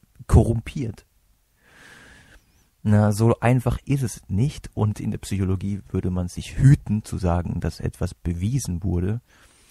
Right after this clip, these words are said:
Ähm, wir können immer nur falsifizieren. Also wir können gucken, ob etwas nicht zutrifft. Beweisen können wir leider nicht. Das aber nur am Rande. Ähm,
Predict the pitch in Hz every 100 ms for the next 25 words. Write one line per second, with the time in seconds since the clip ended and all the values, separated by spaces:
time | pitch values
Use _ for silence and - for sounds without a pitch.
0 | _ _ _ _ 82 82 82 104 _ _
1 | _ _ _ _ _ _ - 92 101 104
2 | 104 101 98 95 92 - _ _ _ _
3 | _ _ _ _ _ _ - - 95 113
4 | 101 90 90 - 95 98 127 143 _ _
5 | _ _ - 92 80 85 - 92 92 -
6 | - 110 - 101 - _ _ - 110 -
7 | - 98 - 85 95 - 104 139 - -
8 | 98 - 107 - - 92 87 120 120 107
9 | 107 95 90 85 - 78 92 90 95 -
10 | _ _ _ _ _ _ _ _ _ _
11 | - _ _ _ 104 98 95 95 90 90
12 | 87 110 127 - _ _ _ _ _ _
13 | _ 95 98 98 98